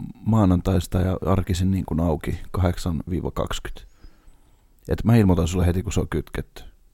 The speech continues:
No, eilen sitten, eilen on siis maanantai, niin odotin ja odotin, että sieltä tulee. Sit mä laitan viestiä sinne, että onko se kytketty. Joo, on se kytketty. Se on, että joo, no tää yksi ei sit sanonut siitä mitään.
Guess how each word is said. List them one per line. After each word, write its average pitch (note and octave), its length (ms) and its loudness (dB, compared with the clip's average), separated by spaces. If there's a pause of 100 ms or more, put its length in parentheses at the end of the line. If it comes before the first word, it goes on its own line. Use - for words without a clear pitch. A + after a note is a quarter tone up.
No, D#2+ 340 4
eilen E2+ 320 4
sitten, - 340 2 (180)
eilen D2 180 -2
on - 80 -2
siis - 160 -6
maanantai, D2 440 0
niin F2 120 -4 (600)
odotin D#2 380 2
ja D#2 100 2
odotin, D#2+ 320 0
että - 120 -4
sieltä F#2 200 -2
tulee. E2+ 220 -2
Sit - 100 -6
mä F#2 80 -4
laitan E2 300 -4
viestiä D#2+ 340 -4
sinne, - 180 -6
että - 120 -6
onko E2+ 80 -6
se F#2 100 -4
kytketty. - 480 -10 (440)
Joo, G3+ 180 6
on F#3 100 6
se C#3 140 4
kytketty. - 460 0
Se G2 80 -2
on, F#2 80 -2
että - 160 -6
joo, F3+ 100 2
no C3 100 0
tää D#3+ 180 2
yksi E3+ 240 0
ei D3 60 0
sit E3+ 160 -6
sanonut A2 320 2
siitä - 240 -4
mitään. - 320 -6